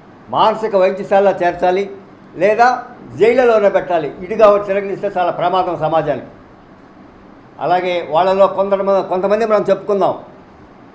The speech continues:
గతంలో ప్రకాశం జిల్లా, ఇప్పుడు నెల్లూరు జిల్లా, గుంటూరు మండలం చేవూరులో రామదూత అనే ఒక దొంగస్వామి దాదాపు ఇరవై ఐదు సంవత్సరాల నుంచి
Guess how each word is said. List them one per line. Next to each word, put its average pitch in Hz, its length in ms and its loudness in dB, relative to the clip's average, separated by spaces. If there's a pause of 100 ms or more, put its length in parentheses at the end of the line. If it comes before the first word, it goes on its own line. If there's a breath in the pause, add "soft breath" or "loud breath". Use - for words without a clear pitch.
(880)
గతంలో 226 300 0
ప్రకాశం 220 560 -2
జిల్లా, 220 200 4
ఇప్పుడు 214 240 0
నెల్లూరు 208 280 2
జిల్లా, 196 400 0 (1300)
గుంటూరు 226 380 0
మండలం 226 460 0 (120)
చేవూరులో 233 760 4 (800)
రామదూత 233 640 0
అనే 226 220 0
ఒక 202 140 2
దొంగస్వామి 202 840 0
దాదాపు 226 340 2
ఇరవై 214 380 0
ఐదు 214 100 -2
సంవత్సరాల 220 420 0
నుంచి 202 340 -4